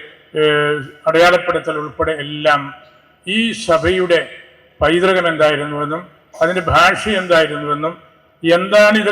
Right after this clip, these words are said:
കാത്തു സൂക്ഷിക്കുന്നതെന്നും എല്ലാം ഉള്ളതിൻ്റെ തെളിവാണ്. അങ്ങനെ മുട്ടിച്ചിറയ്ക്ക് വളരെയേറെ പ്രാധാന്യമുണ്ട്. പ്രോലങ്ങാടിൻ്റെ പൈതൃകം ഇതിനോട്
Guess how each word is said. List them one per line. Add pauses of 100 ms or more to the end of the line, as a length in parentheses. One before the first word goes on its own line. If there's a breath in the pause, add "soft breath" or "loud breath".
കാത്തു
സൂക്ഷിക്കുന്നതെന്നും
എല്ലാം (440)
ഉള്ളതിൻ്റെ
തെളിവാണ്. (500)
അങ്ങനെ (520)
മുട്ടിച്ചിറയ്ക്ക് (520)
വളരെയേറെ
പ്രാധാന്യമുണ്ട്. (540)
പ്രോലങ്ങാടിൻ്റെ (480)
പൈതൃകം (600)
ഇതിനോട്